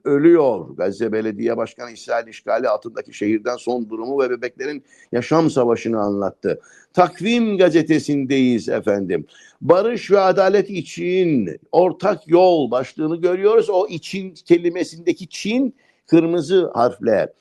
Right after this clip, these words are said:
e, kırmızı renkle, e, belirlenmiş efendim. E, hedef tam bağımsız ve egemen Filistin dedi.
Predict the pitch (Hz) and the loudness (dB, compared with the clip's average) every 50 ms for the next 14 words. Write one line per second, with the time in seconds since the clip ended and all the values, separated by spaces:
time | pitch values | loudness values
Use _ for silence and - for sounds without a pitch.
0 | _ _ _ - 131 123 117 123 135 127 - 139 147 143 165 143 127 175 175 143 | _ _ _ -2 2 2 2 2 0 -2 0 0 2 2 2 2 4 2 4 4
1 | 143 131 127 - - 123 120 110 98 87 - - - 92 87 82 104 127 127 131 | 2 0 0 -4 -4 -2 0 2 2 2 0 -4 -6 -6 -4 -2 -2 0 0 0
2 | 127 120 123 127 117 113 113 104 - 113 107 101 - 113 110 110 104 123 175 190 | 0 0 0 -2 -2 -2 -4 -6 -6 -6 -8 -6 -6 -8 -10 -10 -10 -10 -10 -10
3 | 170 _ _ _ _ _ _ _ 110 123 120 107 120 - - - 147 165 160 196 | -10 _ _ _ _ _ _ _ -2 -2 -2 -2 -2 -4 0 2 2 4 4 2
4 | 220 185 - - 170 208 214 208 185 180 175 175 175 170 165 - - 196 208 175 | 2 0 0 0 0 0 0 0 0 0 0 0 0 -2 -4 -2 0 0 0 0
5 | - 180 175 170 160 160 170 175 185 190 196 156 - - 175 185 202 170 - - | -2 -2 -2 -2 -2 -2 -4 -4 -4 -4 -4 -6 -6 -8 -8 -6 -6 -6 -8 -6
6 | 160 165 156 151 139 143 143 117 131 139 143 156 147 | -6 -6 -4 -2 0 0 0 0 0 0 0 0 -2